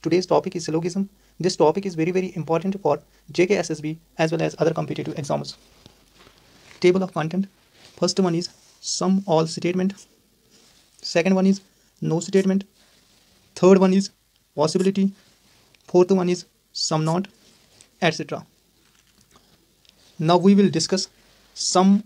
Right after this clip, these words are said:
all statement problems. अब हम देखेंगे sum all statement। यहाँ पे हमें देखना है Venn diagram techniques use है, हमें यहाँ पे करना है।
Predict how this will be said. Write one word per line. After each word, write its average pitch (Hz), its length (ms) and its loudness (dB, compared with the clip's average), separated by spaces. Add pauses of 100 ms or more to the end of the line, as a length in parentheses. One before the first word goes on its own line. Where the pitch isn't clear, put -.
all 170 380 2
statement 160 440 -4 (120)
problems. 135 340 -4 (2250)
अब 180 80 4
हम 175 100 4
देखेंगे 165 420 2 (300)
sum 170 400 2
all 156 280 4
statement। 139 380 -2 (440)
यहाँ 165 160 2
पे 165 80 2
हमें 151 160 0
देखना 143 200 0
है 147 80 -4
Venn 147 180 -2
diagram 139 260 2
techniques 139 360 -6
use 135 120 -4
है, 139 120 -6
हमें 131 160 -6
यहाँ 131 120 -6
पे 139 80 -8
करना 139 200 -4
है। 165 160 -8